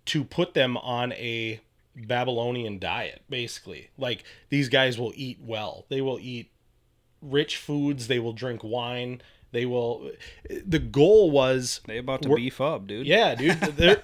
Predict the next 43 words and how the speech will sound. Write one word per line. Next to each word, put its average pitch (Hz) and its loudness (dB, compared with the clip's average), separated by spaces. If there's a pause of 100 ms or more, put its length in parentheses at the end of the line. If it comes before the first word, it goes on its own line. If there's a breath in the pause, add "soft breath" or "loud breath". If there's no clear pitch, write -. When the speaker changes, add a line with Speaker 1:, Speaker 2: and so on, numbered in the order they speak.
Speaker 1:
we're 165 6
gonna 208 6
strip - 0
them 123 0
of 123 -4
their 135 4 (360)
identity, 101 -6 (1080)
of 117 -8
their 131 2
Israelite 127 0
identity. 92 -8
We're 120 -6
gonna 117 -2
strip - 2
them 104 -4
of 87 -10
that. 87 -4
We 127 -4
want 120 -2
them 123 0
to 110 -4
become 110 -6
Babylonians 95 -10
now. 64 -20 (260)
Speaker 2:
Yep. 107 -14 (240 loud breath)
They 135 -4
even 147 2
Speaker 1:
And 147 4
Speaker 2:
gave 135 4
Speaker 1:
so 135 6
Speaker 2:
them 120 0
new 123 -2
names. 107 -10 (120)
Speaker 1:
Even 202 2
gave 180 8
them 175 2
new 143 2
names, 123 -6
'cause 139 -4
it's 139 -6
like, 113 -4
no, 123 -2
we're, 139 -2